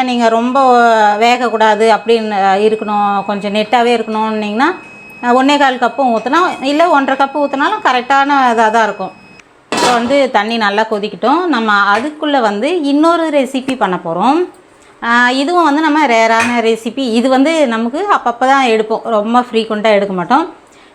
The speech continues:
என்னன்றதை பார்க்கலாமா? இது எடுத்து அப்படியே அந்த பக்கம் போட்டுட்டு இதை எடுத்துக்கலாம். நல்லா கொதிக்க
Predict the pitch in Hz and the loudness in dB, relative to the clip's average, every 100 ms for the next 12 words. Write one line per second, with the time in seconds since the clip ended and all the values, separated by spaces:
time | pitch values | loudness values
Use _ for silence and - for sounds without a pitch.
0 | - 202 202 196 190 196 196 208 214 247 | -10 -4 -2 -2 -2 -2 0 0 0 0
1 | 415 349 170 147 - - _ _ _ _ | 2 0 -2 -8 -16 -20 _ _ _ _
2 | _ _ - 196 202 202 214 190 214 220 | _ _ -12 -6 -4 -2 -2 -2 -2 -2
3 | 208 196 214 220 226 220 277 440 453 - | -2 -4 -4 -4 -6 -6 -4 -4 -4 -14
4 | - - _ 190 196 185 185 170 170 170 | -20 -20 _ -10 -6 -4 -6 -10 -14 -14
5 | - _ _ - - - - - - 208 | -18 _ _ -20 -20 -20 -18 -14 -4 -2
6 | 202 220 220 185 - - - - - - | 0 0 0 -2 -8 -20 -20 -20 -20 -12
7 | 190 202 | -8 -6